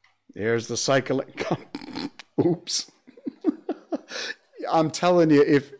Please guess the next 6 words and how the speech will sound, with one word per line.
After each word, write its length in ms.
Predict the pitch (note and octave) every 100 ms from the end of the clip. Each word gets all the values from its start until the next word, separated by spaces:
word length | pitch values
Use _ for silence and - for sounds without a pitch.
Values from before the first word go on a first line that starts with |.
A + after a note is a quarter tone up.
| -
if, 240 | C#3 - _ _
here's 280 | B2+ C3 B2
karate. 560 | - A#2 A2+ B2+ G#2 E2+
Oh, 460 | A#2 A#2 E2+ D2+ _ _ _ _ _ _
very 280 | F#2 B2+ C3
nice. 380 | E2+ D#2 -